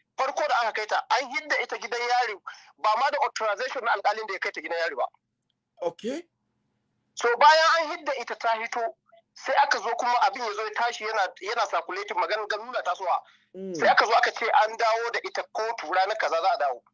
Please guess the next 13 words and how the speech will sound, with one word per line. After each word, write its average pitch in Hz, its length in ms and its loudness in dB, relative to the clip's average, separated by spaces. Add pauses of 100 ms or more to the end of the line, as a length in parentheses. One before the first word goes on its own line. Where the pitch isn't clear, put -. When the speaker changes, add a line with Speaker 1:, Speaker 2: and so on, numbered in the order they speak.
(360)
Speaker 1:
Da 190 120 2
aka - 160 2
zo 247 140 -4
kotu 269 180 -4
sai 233 120 -2
aka 240 120 -4
ce - 80 -4
alƙali 214 460 0
ya 233 160 0
ce - 200 -8
a 226 80 0
kai 208 220 -4
ta 190 160 -2